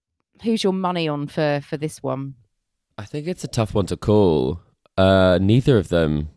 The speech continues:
Speaker 2: showed their best form, as you said. I think I was particularly surprised by how Sinner, who'd been playing pretty well in this tournament, seemed to kind of ha-, really have that dodgy match. And it's a theme that you'll see in the matches of, that we talk about this podcast,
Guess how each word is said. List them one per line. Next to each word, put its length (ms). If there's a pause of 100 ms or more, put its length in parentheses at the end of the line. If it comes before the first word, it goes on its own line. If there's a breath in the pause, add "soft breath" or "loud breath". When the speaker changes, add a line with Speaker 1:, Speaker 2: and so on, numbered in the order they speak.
Speaker 2:
showed 320
their 100
best 240
form, 240
as 100
you 60
said. 500
I 100
think 300 (400)
I 140
was 140
particularly 500
surprised 640
by 460 (420 soft breath)
how 140
Sinner, 420
who'd 220
been 160
playing 260
pretty 180
well 160
in 60
this 120
tournament, 500
seemed 360
to 420
kind 180
of 140
ha-, 220
really 320
have 240
that 200
dodgy 320
match. 360
And 120
it's 120
a 40
theme 280
that 120
you'll 120
see 400 (360 soft breath)
in 120
the 60
matches 420
of, 340 (140)
that 80
we 80
talk 160
about 160
this 80
podcast, 600